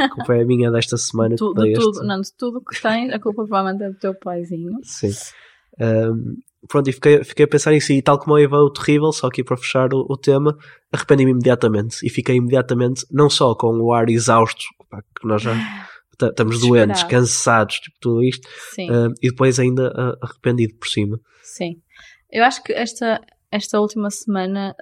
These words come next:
Speaker 2: tem sido cansativa, eh, ao ponto de ser equiparável à primeira semana dela, em que ela acordava todas as noi-, to-, todas as noites, de hora em hora, à noite, et cetera.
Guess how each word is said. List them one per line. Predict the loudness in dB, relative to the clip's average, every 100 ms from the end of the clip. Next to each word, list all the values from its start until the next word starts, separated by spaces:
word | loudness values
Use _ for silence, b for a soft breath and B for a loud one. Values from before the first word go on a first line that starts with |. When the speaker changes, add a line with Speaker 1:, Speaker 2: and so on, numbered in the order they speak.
| -14
Speaker 2:
tem | -8 -8
sido | -6 -6 -6
cansativa, | -6 -6 -6 -8 -6 -6 -2 -2 -2 -6 -14 -14 -8
eh, | -4 -4 -6 b b b b b _ -2
ao | -2 0
ponto | -4 -4
de | -4
ser | -4
equiparável | -4 -6 -2 0 0 -2 -4
à | -4
primeira | -6 -6 -6 -6
semana | -6 -6 -4 -4
dela, | -4 -4 -6
em | -6
que | -6
ela | -6
acordava | -6 -8 -8 -4 -2 -2 -6 -10
todas | -8 -6 -6
as | -6 -6
noi-, | -8 -8 -12
to-, | -10 -8 -6 -6
todas | -6 -6
as | -6
noites, | -10 -12 -4
de | -2
hora | -2
em | -2
hora, | -2 -2 -4
à |
noite, | -6 -6 -6
et | -10 -2
cetera. | -2 -2 -8